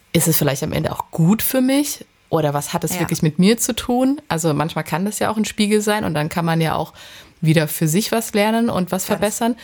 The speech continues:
Speaker 1: Und manchmal ist es ja aber auch so, dass es vielleicht natürlich auch mal am anderen liegt und dass man auch das gar nicht so persönlich nehmen darf, weil wenn derjenige irgendwie ein Problem hat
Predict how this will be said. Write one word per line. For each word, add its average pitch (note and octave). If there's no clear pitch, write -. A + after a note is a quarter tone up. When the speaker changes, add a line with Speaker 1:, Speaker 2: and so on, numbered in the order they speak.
Speaker 1:
Und D#3+
manchmal G3
ist G3+
es G3+
ja G3
aber F#3
auch F#3
so, F#3
dass D3+
es D#3+
vielleicht E3
natürlich E3
auch D#3+
mal E3+
am E3
anderen F#3
liegt F3+
und D3+
dass D3+
man D3+
auch -
das -
gar D3+
nicht E3+
so F3
persönlich D#3+
nehmen D3+
darf, G3+
weil D3+
wenn D3
derjenige E3+
irgendwie E3+
ein E3+
Problem E3+
hat F3